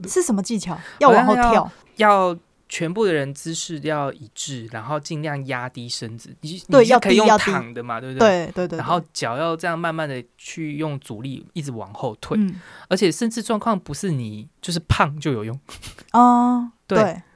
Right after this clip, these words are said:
Speaker 1: 因为我国，高中、国中的时候其实不算，就是算，算很，算瘦，就是算蛮瘦的。
Speaker 2: 对。
Speaker 1: 然后那个时候就是因为人数凑人数进去，但是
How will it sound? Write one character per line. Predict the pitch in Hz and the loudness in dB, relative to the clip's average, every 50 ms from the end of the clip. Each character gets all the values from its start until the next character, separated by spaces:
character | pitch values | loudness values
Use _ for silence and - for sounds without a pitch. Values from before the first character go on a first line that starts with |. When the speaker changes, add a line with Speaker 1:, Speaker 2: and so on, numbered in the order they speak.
| _ - - - | _ -20 -10 -6
Speaker 1:
因 | 214 247 | -4 -2
为 | 262 254 226 - _ _ _ | -2 -4 -6 -8 _ _ _
我 | - 135 131 123 120 123 120 117 117 117 117 - _ _ _ | -4 -2 -2 -2 -2 -2 -4 -4 -4 -4 -6 -8 _ _ _
国， | - 147 147 147 151 151 143 - - _ _ | -6 -4 -2 -2 -2 -4 -4 -6 -10 _ _
高 | - 170 175 180 180 | 0 2 2 2 0
中、 | - - _ 190 175 175 175 175 | -4 -8 _ -4 -4 -4 -4 -4
国 | - 135 123 127 127 | -4 -4 -4 -4 -4
中 | - 151 143 | -4 -4 -4
的 | 131 | -4
时 | 120 - | -4 -4
候 | 135 135 | -4 -4
其 | 127 - - 113 | -6 -6 -8 -8
实 | 107 - | -8 -10
不 | - 107 104 | -12 -16 -16
算， | 107 - - 143 123 113 104 101 101 - 139 151 - _ _ | -12 -6 -4 -4 -4 -4 -4 -8 -12 -14 -16 -18 -18 _ _
就 | - 127 | -10 -8
是 | 127 131 120 117 113 110 110 | -6 -6 -4 -6 -6 -8 -10
算， | 107 - - 165 147 139 131 | -8 -4 -2 -2 -2 -2 -2
算 | - - 156 143 139 | -2 -2 -2 -2 -4
很， | 127 - - 120 107 - _ | -6 -10 -12 -14 -16 -18 _
算 | - - - 156 131 120 | -8 -4 -4 -2 -2 -2
瘦， | - - - - - 131 - 165 170 _ _ | -2 -4 -2 0 2 2 0 0 -6 _ _
就 | - 143 | -8 -6
是 | 123 135 | -4 -2
算 | 135 - 147 123 | 0 0 0 0
蛮 | 110 104 104 107 | 0 -4 -4 -4
瘦 | - - - 120 - | -4 -2 -2 -4 -4
的。 | 120 - 165 | -6 -10 -18
Speaker 2:
对。 | - - - - - 175 - | -18 -20 -20 -20 -16 -6 -2
Speaker 1:
然 | 131 117 | 0 2
后 | 127 160 170 175 185 190 - _ | 4 4 4 2 0 -4 -8 _
那 | - 220 233 | -2 2 2
个 | 208 180 | 4 4
时 | 156 - 131 | 2 2 2
候 | 135 185 180 160 | 2 4 4 2
就 | 160 165 | 2 0
是 | 165 170 165 160 151 - | 0 2 2 2 0 0
因 | 143 160 | -2 -2
为 | 170 165 | -2 0
人 | 135 117 113 127 | 0 0 -2 -2
数 | 127 - 151 160 | 2 4 4 4
凑 | - - 123 151 | 6 6 6 6
人 | 131 117 110 131 | 6 4 0 -2
数 | - 139 127 | -2 -2 -2
进 | 120 - 151 127 113 | 0 0 -2 -2 -2
去， | 107 - - 135 113 107 | -4 -4 -4 -4 -4 -4
但 | 156 - 196 | -2 0 0
是 | 202 220 202 185 | 2 4 2 2